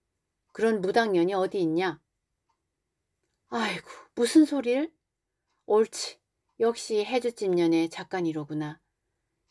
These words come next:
김천집은 그제야 큰 비밀을 잡은 것처럼 기뻐하였다.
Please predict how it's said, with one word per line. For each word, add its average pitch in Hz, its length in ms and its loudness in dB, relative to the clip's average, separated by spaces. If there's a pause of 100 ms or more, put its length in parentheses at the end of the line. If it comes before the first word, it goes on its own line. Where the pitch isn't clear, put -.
(160)
김천집은 185 920 -2
그제야 170 560 -2
큰 226 300 -6
비밀을 190 480 -2
잡은 190 300 -6
것처럼 165 600 -6
기뻐하였다. 147 840 -6